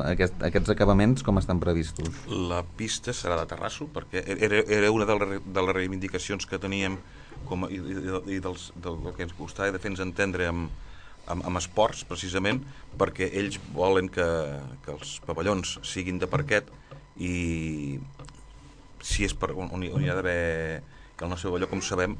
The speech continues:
Speaker 2: el que més hi ha és, és, eh, esports en patins, és a dir, hoquei i patinatge.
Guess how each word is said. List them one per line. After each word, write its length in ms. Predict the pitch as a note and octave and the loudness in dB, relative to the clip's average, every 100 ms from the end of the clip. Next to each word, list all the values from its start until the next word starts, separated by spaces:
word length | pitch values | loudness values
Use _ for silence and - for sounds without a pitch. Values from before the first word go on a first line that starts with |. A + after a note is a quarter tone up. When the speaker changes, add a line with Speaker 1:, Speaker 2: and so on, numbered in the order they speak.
| - | -4
Speaker 2:
el 120 | F#2+ | -2
que 80 | F#2 | 0
més 160 | F#2 F2 | 0 2
hi 100 | F2+ | 4
ha 60 | G2 - | 2 0
és, 160 | E2 - - - | -6 -6 -8 -8
és, 140 | D#2+ - - - | -12 -12 -10 -6
eh, 300 | E2 D#2 C#2+ - | -6 -6 -8 -10
esports 380 | - D2 F2 F#2 | -8 -6 -4 -4
en 80 | E2+ | -4
patins, 320 | F2+ A2+ C#2+ | -2 -2 -2
és 140 | C#2+ D#2 | -6 -8
a 60 | |
dir, 100 | D#2+ | -8
hoquei 400 | - F#2+ G#2 G#2+ - - - | -6 -4 0 0 -2 -12 -10
i 100 | F2 F2 | -6 -4
patinatge. 480 | E2+ F2+ F#2+ D#2 | -2 0 0 -2